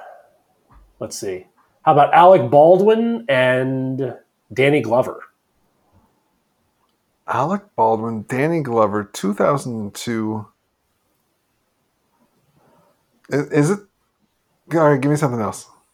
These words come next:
Speaker 1: All right. Uh, a dad tries to make amends with his family of highly
Speaker 2: Oh.
Speaker 1: unique individuals with varying degrees of success and failure.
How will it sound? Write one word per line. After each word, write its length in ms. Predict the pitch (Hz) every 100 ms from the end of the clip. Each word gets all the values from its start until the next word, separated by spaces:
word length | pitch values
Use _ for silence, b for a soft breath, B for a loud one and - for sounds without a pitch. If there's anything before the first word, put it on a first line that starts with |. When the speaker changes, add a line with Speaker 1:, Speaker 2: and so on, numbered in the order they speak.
| _ b b b
Speaker 1:
All 80 | 120
right. 240 | 120 123
Uh, 220 | 156 139 147
a 60 | 147
dad 360 | 160 160 180
tries 280 | 180 175 175
to 80 | 160
make 200 | 151 160
amends 320 | 147 147 151
with 100 | 147
his 160 | 127 -
family 380 | 143 139 147 143
of 100 | 127
highly 320 | 156 156 160
Speaker 2:
Oh. 120 | 143
Speaker 1:
unique 180 | 147 151
individuals 640 | 147 123 135 127 151 156
with 120 | 131 107
varying 280 | 127 131 127
degrees 360 | 117 127 123
of 160 | 123 -
success 400 | 120 - 131 -
and 100 | 117
failure. 380 | 135 139 156